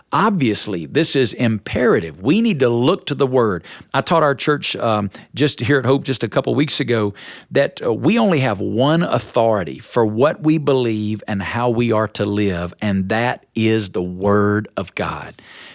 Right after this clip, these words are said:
God's Word is the ultimate authority. So when we're making decisions in leadership, when we're dealing with conflict in leadership, how do we know how to handle that?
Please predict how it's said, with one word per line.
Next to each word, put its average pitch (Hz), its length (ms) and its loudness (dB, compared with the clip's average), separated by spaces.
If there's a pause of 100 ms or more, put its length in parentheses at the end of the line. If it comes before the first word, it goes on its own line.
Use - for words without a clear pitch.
(140)
God's 131 380 0
Word 113 220 0
is 120 100 -4
the 113 120 0
ultimate 135 280 0
authority. 170 320 0
So 135 160 2
when 120 160 2
we're 113 100 2
making 110 320 0
decisions 117 520 2
in 170 100 4
leadership, 170 600 2 (260)
when 127 160 2
we're 110 140 2
dealing 127 260 2
with 110 180 -2
conflict 151 540 0
in 160 80 0
leadership, 156 560 2 (140)
how 190 160 0
do 202 60 2
we 185 100 4
know 175 120 2
how 151 140 0
to 151 60 0
handle 165 260 0
that? 80 240 -8